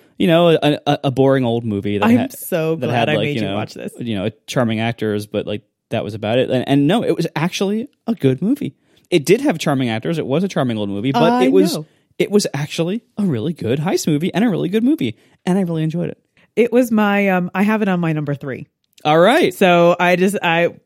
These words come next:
Speaker 2: if we're talking about it now, we should
Speaker 1: Let's
Speaker 2: talk
Speaker 1: do
Speaker 2: about
Speaker 1: it.
Speaker 2: it now. Uh, so yeah, I love this movie. I always have. I really like Audrey Hepburn. And what I loved about this movie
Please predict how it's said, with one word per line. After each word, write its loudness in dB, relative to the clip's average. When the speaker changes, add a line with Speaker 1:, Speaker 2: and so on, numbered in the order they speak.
Speaker 2:
if -4
we're -2
talking 0
about -2
it -6
now, -2
we 2
should 0
Speaker 1:
Let's 0
Speaker 2:
talk 2
Speaker 1:
do 6
Speaker 2:
about 0
Speaker 1:
it. -6
Speaker 2:
it -8
now. -8
Uh, 2
so 4
yeah, 4
I 2
love 0
this -2
movie. 0
I -2
always 0
have. -4
I -4
really 0
like -2
Audrey 0
Hepburn. 0
And -4
what 0
I 0
loved -2
about -2
this -4
movie -2